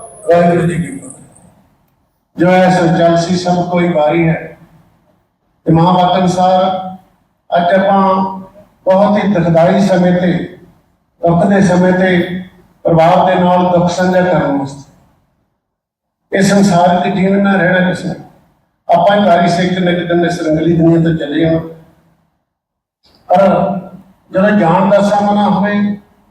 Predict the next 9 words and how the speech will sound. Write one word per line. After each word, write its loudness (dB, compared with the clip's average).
ਅੱਧ 2
ਵਿਚਕਾਰੇ 2
ਨੌਜਵਾਨ 0
ਪਰਿਵਾਰ 2
ਦਾ 2
ਸਹਾਰਾ, 2
ਆਪਣੇ 0
ਪਰਿਵਾਰ 2
ਨੂੰ, -2